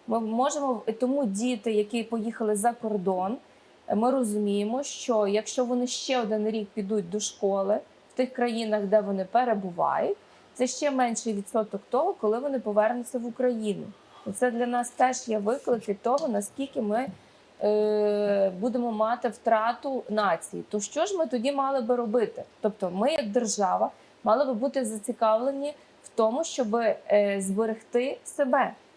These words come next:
Як ми маємо себе зберегти? Тобто це є певна політика. Тобто ми не повинні тільки говорити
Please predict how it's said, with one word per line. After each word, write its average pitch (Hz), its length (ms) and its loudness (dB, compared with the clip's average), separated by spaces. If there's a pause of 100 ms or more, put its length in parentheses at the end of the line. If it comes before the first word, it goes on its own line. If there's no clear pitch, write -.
Як 240 240 4
ми 240 60 -2
маємо 202 340 0
себе 196 220 -2
зберегти? 202 520 0
Тобто 214 240 -4
це 254 140 0
є 247 60 2
певна 269 420 0
політика. 240 520 -2 (340)
Тобто 233 220 -2
ми 262 100 0
не 254 100 0
повинні 247 340 -2 (120)
тільки 277 200 0
говорити 240 580 0